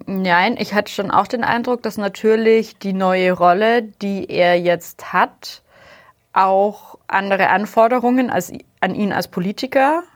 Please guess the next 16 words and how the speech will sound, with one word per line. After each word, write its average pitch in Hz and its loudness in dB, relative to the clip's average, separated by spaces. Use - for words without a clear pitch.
ähm, 202 0
hat. 226 -2
Also 180 0
dass 180 -4
er 202 4
jetzt 190 0
ja, 180 4
es 180 -2
ist 196 -4
ja 208 4
auch 208 -2
klar, 233 4
wenn 190 2
man 180 0
als 175 2
Juso-Vorsitzender 240 0